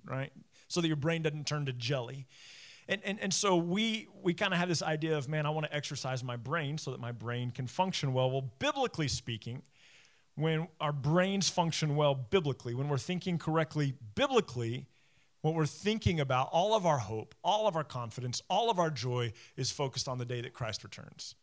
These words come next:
That's, that's thinking correctly. That's thinking biblically. And so Peter says this. He says, "Therefore, gird up the loins of your mind," or prepare your mind for action, "be sober-minded, and set your hope completely on the grace that will be revealed to you when Christ shows up."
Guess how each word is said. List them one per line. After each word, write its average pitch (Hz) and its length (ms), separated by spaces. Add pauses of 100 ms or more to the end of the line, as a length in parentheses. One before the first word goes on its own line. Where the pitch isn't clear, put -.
(280)
That's, 131 280
that's 143 320
thinking 135 520 (120)
correctly. 131 500
That's 127 220
thinking 127 440 (100)
biblically. 123 520 (460)
And 156 140
so 175 240
Peter 208 360
says 160 480
this. 139 300
He 151 60
says, 135 280
"Therefore, 156 720 (400)
gird 185 180
up 214 80
the 190 60
loins 190 240
of 180 40
your 170 100
mind," 139 460
or 151 100
prepare 175 380
your 196 120
mind 170 260
for - 140
action, 139 400
"be 135 80
sober-minded, 156 720 (300)
and 147 100
set 165 400
your 156 140
hope 156 300
completely 196 800 (300)
on 160 180
the 151 100
grace 147 720
that 170 180
will 165 80
be 156 100
revealed 151 480
to - 100
you 135 80
when 131 120
Christ 123 300
shows 104 260
up." - 240